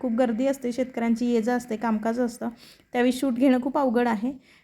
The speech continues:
त्यामुळे आजच्या दिवसच ठरवला, म्हटलं जाऊ देत, असंही आपल्याला काम करायचं आहे, तर त्याच वेळी थोडंसं आपलंही, अ, त्याच्यामध्ये करून घेऊ आणि आपल्या सगळ्यांना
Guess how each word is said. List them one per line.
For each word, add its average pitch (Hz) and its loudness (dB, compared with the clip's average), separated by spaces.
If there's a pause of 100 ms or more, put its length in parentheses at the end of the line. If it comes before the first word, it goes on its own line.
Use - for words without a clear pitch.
(140)
त्यामुळे 285 2
आजच्या 285 2
दिवसच 285 2
ठरवला, 254 2
म्हटलं 262 0
जाऊ 254 2
देत, 254 0
असंही 254 0
आपल्याला 247 0
काम 247 2
करायचं 247 0
आहे, 226 0
तर 233 -6
त्याच 233 -6
वेळी 233 -6
थोडंसं 233 -4 (580)
आपलंही, 269 4
अ, 247 6 (720)
त्याच्यामध्ये 233 0
करून 247 0
घेऊ 277 2
आणि 226 2
आपल्या 226 -2
सगळ्यांना 220 0